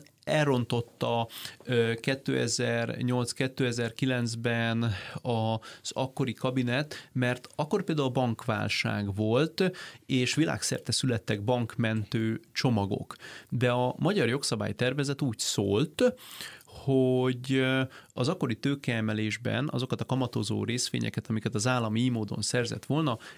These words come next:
egyoldalú jognyilatkozattal, szavazó törzsrészvénnyé alakíthatta volna. Hát mondanom sem kell, hogy a bankok kézzel-lábbal tiltakoztak az ilyen segítségtől.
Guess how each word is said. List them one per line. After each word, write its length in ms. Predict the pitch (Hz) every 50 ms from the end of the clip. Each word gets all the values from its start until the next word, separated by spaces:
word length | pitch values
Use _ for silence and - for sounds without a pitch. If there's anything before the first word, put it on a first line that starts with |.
| - _ _ _ _ _
egyoldalú 680 | - 190 233 233 156 139 139 120 110 104 113 107 104 107
jognyilatkozattal, 880 | 110 117 120 123 120 110 110 104 - - - 107 113 110 - - 113
szavazó 460 | 117 - - 151 127 113 110 98 110 104
törzsrészvénnyé 800 | - - 127 117 110 104 107 110 107 - - - 110 104 107 107 107
alakíthatta 760 | - 127 113 107 - - 120 110 - - 110 101 _ - 113
volna. 280 | 104 107 110 - - 110
Hát 160 | 104 101 -
mondanom 320 | 147 156 165 156 131 117
sem 200 | 107 - 120 110
kell, 160 | 104 - 139
hogy 140 | 156 156 123
a 40 | 107
bankok 380 | 101 113 123 127 - 135 120 -
kézzel-lábbal 800 | - - 120 113 104 113 113 110 110 110 110 110 113 113 110
tiltakoztak 640 | - - 120 110 - 110 - - 107 - - 104 -
az 100 | 98 98
ilyen 220 | 110 104 101 98
segítségtől. 1000 | 98 - - 107 104 101 98 - - - - - - - - - - 107 -